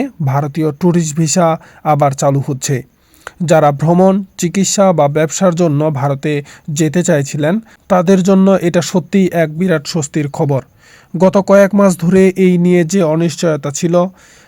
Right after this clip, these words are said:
আজকের ঘোষণায় সেই সব জল্পনার অবসান হলো। ভিসা চালু হওয়ার এই গুরুত্বপূর্ণ খবর, এর খুঁটিনাটি নিয়ম এবং কিভাবে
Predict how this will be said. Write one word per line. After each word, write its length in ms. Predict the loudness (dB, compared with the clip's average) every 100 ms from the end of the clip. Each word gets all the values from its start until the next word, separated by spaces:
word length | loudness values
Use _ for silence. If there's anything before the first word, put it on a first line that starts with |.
| _
আজকের 400 | -2 -2 0 0 0
ঘোষণায় 520 | -2 -2 0 0 0
সেই 260 | 0 0
সব 200 | 2 -2 0
জল্পনার 500 | 0 0 0 -2 0
অবসান 440 | 0 -2 -2 -4 -4
হলো। 280 | 0 2 0 -4 _ _ _ -20 -20 _ -20 -20 _ 0
ভিসা 300 | 2 2 2
চালু 240 | 2 4
হওয়ার 220 | 4 4 4
এই 140 | 2 2
গুরুত্বপূর্ণ 640 | 2 0 0 0 2 2 0
খবর, 340 | 0 2 4 2 -2 _ -4
এর 160 | -2 -2
খুঁটিনাটি 540 | -2 2 4 2 2 2
নিয়ম 320 | 4 4 2 0
এবং 240 | 0 0 -2
কিভাবে 420 | -2 2 2 4